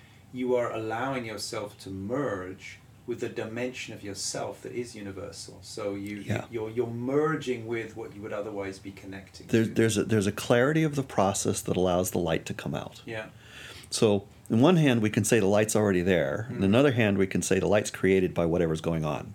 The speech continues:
Speaker 1: Mm-hmm.
Speaker 2: But e-, e-, either way, the fact is, is that there is light.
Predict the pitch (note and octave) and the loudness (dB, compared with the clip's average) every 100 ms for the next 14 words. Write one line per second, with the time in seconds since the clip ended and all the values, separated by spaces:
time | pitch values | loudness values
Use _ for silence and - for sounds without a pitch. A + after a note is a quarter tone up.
0 | - A#2+ A#2 A2 G#2+ G#2 G#2 G#2 - - | -12 -10 -8 -10 -12 -4 2 2 0 -20
1 | - - - - - G#2+ - C#3 C#3+ E3 | -20 -20 -20 -14 0 0 4 4 6 6
2 | D3+ A#2+ G2+ G#2+ C3+ A2+ G2 G2+ G#2+ G#2+ | 8 6 8 6 6 2 4 4 4 2
3 | F2+ F2 F#2 E2+ E2 E2+ D#2+ C#2+ - | 2 0 0 2 2 2 2 0 -2